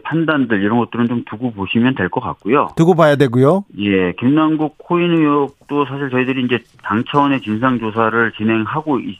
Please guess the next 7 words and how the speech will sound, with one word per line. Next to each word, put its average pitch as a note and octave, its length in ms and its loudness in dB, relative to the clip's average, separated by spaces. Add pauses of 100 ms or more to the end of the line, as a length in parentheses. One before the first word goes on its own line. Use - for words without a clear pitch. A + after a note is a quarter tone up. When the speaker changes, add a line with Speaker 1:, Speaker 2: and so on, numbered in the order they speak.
Speaker 1:
있는 A#2+ 340 0
상태에서 C#3 600 -2
이제 G2+ 160 -4
김남국 G#2 560 -2
의원이 F#2+ 380 0 (400)
탈당하는 B2 540 0
바람에 F2+ 580 0